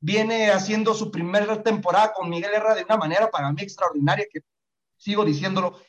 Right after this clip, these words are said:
es el candidato número uno para llevarse este torneo. Lo de León, de menos a más, porque ahorita lo estaremos platicando, pero un equipo de Puebla que se le ga-, cayó el golpe de realidad, igual que al América.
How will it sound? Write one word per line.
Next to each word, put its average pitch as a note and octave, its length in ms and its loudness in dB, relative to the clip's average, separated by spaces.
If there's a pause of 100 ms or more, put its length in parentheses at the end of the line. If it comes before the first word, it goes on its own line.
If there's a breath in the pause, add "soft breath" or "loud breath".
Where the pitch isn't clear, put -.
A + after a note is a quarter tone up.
es - 80 -6
el G#3 160 0
candidato F#3 540 2
número F#3 280 0
uno F#3+ 140 -2
para F3+ 180 -2
llevarse D3 360 0
este - 160 -6
torneo. F3+ 540 0 (200)
Lo F#3+ 100 0
de F3+ 100 0
León, A#3+ 480 2 (380)
de E3+ 120 -2
menos A#3 300 0
a D#3+ 60 2
más, B3 400 0 (320)
porque F3+ 280 -4
ahorita G#3+ 220 -2
lo G#3+ 60 2
estaremos G#3 300 0
platicando, G3+ 560 -2
pero F#3 160 -8
un A3 80 -4
equipo G#3+ 300 -4
de E3 100 2
Puebla G#3 420 0 (340)
que D#3+ 120 -4
se D#3+ 120 -6
le E3+ 140 -2
ga-, D3+ 200 -2
cayó E3 220 -2
el G3+ 80 -2
golpe G#3 280 0
de G3 100 0
realidad, E3+ 360 -2
igual G#3 340 -2
que G#3+ 100 -2
al G3 60 4
América. E3 480 -4